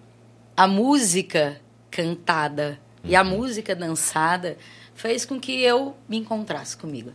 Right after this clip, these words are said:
Speaker 1: E aí é que entra a maturidade. E aí foi um lugar que a gente, que eu vim construindo.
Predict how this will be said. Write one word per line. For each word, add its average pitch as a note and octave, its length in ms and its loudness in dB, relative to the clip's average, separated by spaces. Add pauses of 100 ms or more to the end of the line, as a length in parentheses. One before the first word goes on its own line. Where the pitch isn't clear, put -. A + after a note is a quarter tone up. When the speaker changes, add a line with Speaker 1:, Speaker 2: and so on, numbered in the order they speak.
(520)
Speaker 1:
E D#3+ 80 -4
aí D3 220 0
é E3+ 60 0
que E3+ 120 -6
entra D#3 200 -6
a - 40 -10
maturidade. - 800 -14 (1040)
E D#3+ 100 -6
aí D3+ 180 -2
foi G#3+ 140 -4
um B3 80 -4
lugar F#3+ 300 0
que F3+ 180 -12 (200)
a E3+ 80 -4
gente, F3 320 -6
que - 120 -4
eu F3 60 0
vim D#3+ 220 -6
construindo. D3+ 680 -12